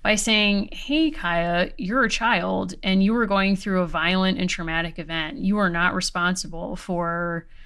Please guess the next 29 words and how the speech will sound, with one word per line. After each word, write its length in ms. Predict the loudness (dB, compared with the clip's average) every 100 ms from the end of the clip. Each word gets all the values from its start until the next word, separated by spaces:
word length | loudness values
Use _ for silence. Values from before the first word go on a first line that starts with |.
| -18 -16 -10
what 200 | 2 2
happened 560 | 2 2 2 2 2 2
when 140 | 0
an 100 | 0
act 240 | 0 -2 -2
of 80 | -2
violence 300 | -2 -2 -4
happened 300 | -4 -4 -6
against 340 | -4 -4 -4 0
also, 480 | 2 2 2 2 2
like, 280 | -2 -4
your 140 | -6 -4
sister 400 | -2 0 0 -2
and 300 | 0 2 0
you. 460 | 0 -2 -2 -6 -12 -4
You 160 | 0
know, 140 | 2 2
you 240 | 2 2
did 180 | 2 2
the 140 | 0
best 340 | 0 0 0 -2
you 80 |
could 260 | -2 0 -2
in 120 | -2
the 40 | -6
circumstance 640 | -6 -6 -6 -4 -6 -8
you 80 | -10
were 120 | -10
in. 480 | -6 -4 -4 -6